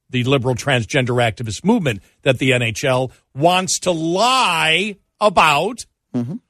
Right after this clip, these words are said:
Speaker 1: over and over and over again. A trans man is not a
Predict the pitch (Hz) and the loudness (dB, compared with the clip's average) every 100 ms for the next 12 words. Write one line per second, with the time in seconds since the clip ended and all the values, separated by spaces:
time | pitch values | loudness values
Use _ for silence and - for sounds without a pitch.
0 | _ _ 151 170 165 185 208 208 170 175 | _ _ 2 2 2 0 0 0 0 0
1 | 170 190 190 156 160 180 214 214 254 277 | 2 2 2 0 0 0 0 0 0 0
2 | 123 98 _ _ _ _ _ - 131 120 | -4 -12 _ _ _ _ _ -2 -2 -2
3 | - 165 185 214 185 160 151 165 180 139 | -4 2 2 2 -2 -2 0 0 -2 -4
4 | 147 151 170 170 | -2 -2 -2 -8